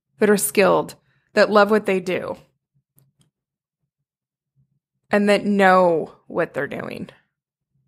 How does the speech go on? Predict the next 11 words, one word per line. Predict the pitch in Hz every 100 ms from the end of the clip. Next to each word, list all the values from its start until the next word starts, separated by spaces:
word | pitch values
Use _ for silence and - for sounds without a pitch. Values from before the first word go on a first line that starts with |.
| _ _ _ _ _ _ _ _ _ _ _ _ _ _ _ _ _ _ _ _ _ _ _ _ _ _ _ _ _ _ _
Otherwise, | 247 285 247 233 240
you're | 262 247
just | 247
gonna | 269
keep | 262 285
looping. | 277 302 262 185 190 - - _ _ _ _ _ _ _ _ _ _ _ _ _ _ _ _ _ _ _ _ _ _
You | 208
have | 196 202
to | 233
go | 220
within. | 214 214 226 190 185